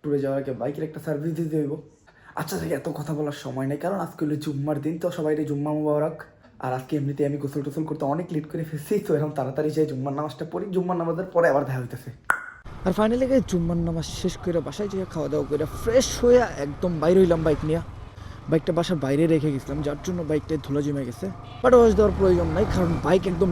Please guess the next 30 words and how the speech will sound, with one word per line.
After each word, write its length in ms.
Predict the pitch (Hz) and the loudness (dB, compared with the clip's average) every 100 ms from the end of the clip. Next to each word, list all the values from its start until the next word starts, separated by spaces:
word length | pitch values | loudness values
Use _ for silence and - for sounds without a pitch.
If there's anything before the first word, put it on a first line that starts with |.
| 165 | 2
neat 140 | 226 240 | 4 2
and 100 | 226 | 2
clean। 200 | 208 254 269 - - - | 4 2 2 -4 -10 -4
হালকা 240 | 160 160 190 | -2 2 2
বাতাস 260 | 156 160 170 185 | 2 0 -2 0
লাগলেই 240 | 165 190 143 | 4 6 6
ধুলাটা 280 | 160 170 170 151 | 4 4 4 2
গা 60 | 147 | 0
থেকে 160 | - 180 - | 2 2 4
সরে 180 | 165 165 | 4 4
যাইব। 180 | 156 147 180 - - | 4 2 0 -6 -2
আর 60 | 165 170 | 2 2
এখন 140 | 202 196 | 4 6
যে 60 | 208 180 | 6 6
দেখতে 260 | 190 - 202 | 4 4 6
হইব 160 | 202 196 190 | 6 6 4
আমার 180 | 165 165 151 | 2 0 0
বাইকের 300 | 156 - 170 147 | 0 0 0 0
লুকিং 260 | 147 214 214 | 0 2 4
গ্লাস 140 | 202 - - | 4 2 4
পাই 140 | 208 190 | 6 6
কিনা। 200 | 170 156 160 143 | 4 -2 -4 -6
লুকিং 220 | 131 156 151 | -6 -4 -4
গ্লাস 160 | 143 131 - | -4 -6 -8
ছাড়া 200 | 151 139 120 - | -6 -6 -8 -8
বাইকটা 340 | 139 - 165 - | -8 -8 -8 -6
চালানো 340 | 156 147 139 151 - | -4 -4 -6 -8 -8
প্রচুর 400 | - 202 - 254 196 156 | -4 -4 2 4 6 4
রিস্ক, 300 | 165 147 - - - - - | 2 2 -4 -4 -4 -4 0
আর 60 | 165 | 4